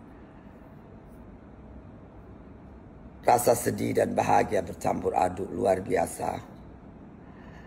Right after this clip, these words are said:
Semoga malam ini saya bisa bertemu. Dan semoga Kapten Philip Martens sehat walafiat.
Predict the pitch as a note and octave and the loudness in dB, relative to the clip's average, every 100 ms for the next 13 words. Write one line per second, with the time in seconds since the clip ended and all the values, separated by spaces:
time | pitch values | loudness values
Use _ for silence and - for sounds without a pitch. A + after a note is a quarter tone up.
0 | - - - - G#2+ G#2 G#2+ G#2 G2+ F#2+ | -18 -16 -12 0 4 8 8 10 10 8
1 | G2 G2 G2 G#2 G2+ - - G2 F2+ - | 6 2 2 2 2 0 -2 0 0 0
2 | - - - - - F#2+ G#2+ A2+ A#2+ - | -6 -16 -10 -10 0 2 6 6 6 2
3 | - - - - - - - - - - | -4 -14 -16 -16 -16 -16 -16 -16 -16 -16
4 | - - - - - - - - - - | -16 -18 -18 -18 -18 -18 -18 -18 -18 -18
5 | - - - - - - - - - - | -18 -18 -18 -18 -18 -18 -18 -18 -18 -16
6 | - - - - - - A#2 - A2+ G#2+ | -16 -16 -16 -16 2 4 4 4 4 6
7 | A2 G#2+ G#2+ B2 - - - - - - | 10 10 10 8 2 -12 -16 -16 -16 -16
8 | - - - - - - - G#2+ A2 - | -16 -16 -16 -12 -2 -2 4 4 4 0
9 | - - - - - - A2 - G#2 F#2+ | -6 -12 -12 -14 -2 2 4 4 4 2
10 | - G#2 G2+ - - - - - - - | 2 0 0 -2 -8 -12 -14 -16 -16 -18
11 | - - - - - G#2 G2 G#2 - F#2 | -18 -16 -16 -12 -4 0 6 6 6 4
12 | F#2+ G2 G2 - F#2+ E2+ - | 6 6 4 0 0 2 0